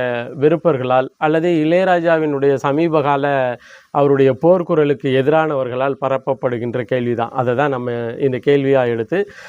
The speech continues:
அதற்கான விவாதங்களா இந்த காணொளி பதிவை நம்ம பேச இருக்கிறோம். அஹ், குறிப்பா முதலாவது பார்த்தீங்கன்னா, இளையராஜா அவர்களுக்கு வந்து அளவுக்கு அதிகமான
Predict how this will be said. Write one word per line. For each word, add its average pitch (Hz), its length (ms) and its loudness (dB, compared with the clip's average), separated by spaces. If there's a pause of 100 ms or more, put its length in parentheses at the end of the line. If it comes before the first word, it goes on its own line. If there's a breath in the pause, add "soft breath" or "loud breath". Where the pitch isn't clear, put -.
(140 loud breath)
அதற்கான 196 480 0
விவாதங்களா 151 520 -2
இந்த 151 240 -6
காணொளி 135 300 -6
பதிவை 123 360 -6
நம்ம 120 240 -8 (880)
பேச 160 280 -6
இருக்கிறோம். 113 400 -12 (520 soft breath)
அஹ், 190 180 -4
குறிப்பா 220 400 0
முதலாவது 208 560 0
பார்த்தீங்கன்னா, 180 720 -2
இளையராஜா 208 520 0
அவர்களுக்கு 160 800 -2
வந்து 143 480 -2
அளவுக்கு 196 380 0
அதிகமான 156 460 -4